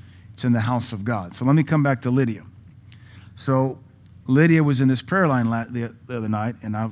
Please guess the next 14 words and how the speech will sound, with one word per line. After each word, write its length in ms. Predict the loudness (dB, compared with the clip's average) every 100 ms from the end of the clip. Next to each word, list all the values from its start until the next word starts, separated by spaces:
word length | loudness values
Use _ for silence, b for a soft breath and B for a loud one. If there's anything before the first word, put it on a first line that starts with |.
| -8
I 60 | -6
don't 160 | -4
like 160 | -2 -4
to 80 | -4
see 160 | 2
my 140 | 2 2
children 440 | -2 -2 0 2
in 120 | 2
prayer 240 | 0 -2 0
lines 260 | 0 0
where 80 | -2
they're 100 | -2
mentally 420 | 2 2 2 -2
buffeted. 540 | -2 -2 -2 -4 -6